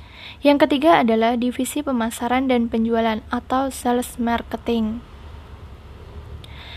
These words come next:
Tugasnya menjual program yang dimiliki stasiun televisi pada pengiklan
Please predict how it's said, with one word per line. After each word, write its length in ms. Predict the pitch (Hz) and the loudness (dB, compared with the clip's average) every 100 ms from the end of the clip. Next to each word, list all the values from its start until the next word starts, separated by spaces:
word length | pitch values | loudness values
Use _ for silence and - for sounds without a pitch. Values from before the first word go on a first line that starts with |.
| - - - | -16 -16 2
Tugasnya 480 | 277 247 254 285 320 | 6 6 4 4 2
menjual 480 | 330 277 254 254 | 2 2 4 4
program 560 | 247 220 220 226 254 294 | 2 -2 0 0 0 -2
yang 320 | 294 311 320 | -2 -2 -2
dimiliki 400 | 262 269 262 285 | -2 0 0 -4
stasiun 480 | 285 277 277 277 277 | -4 -4 -4 -4 0
televisi 560 | 262 262 254 - 277 262 | 0 2 -2 -2 -2 0
pada 320 | 240 226 226 | 2 2 0
pengiklan 560 | 233 233 233 - 233 | 0 0 -2 0 0